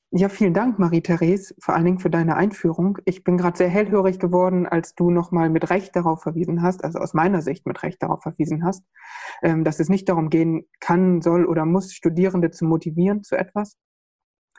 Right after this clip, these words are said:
ähm, sondern dass es darum, also dass Studierende vermutlich eher motiviert sind, das ist eher meine Erfahrung,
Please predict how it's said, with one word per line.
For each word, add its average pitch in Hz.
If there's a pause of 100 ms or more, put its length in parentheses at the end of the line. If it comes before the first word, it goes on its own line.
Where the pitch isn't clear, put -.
(320)
ähm, 151
sondern 151
dass 147
es 160
darum, 156 (920)
also 151
dass 151
Studierende 180
vermutlich 175
eher 180
motiviert 160
sind, 226
das 185
ist -
eher 156
meine 180
Erfahrung, 170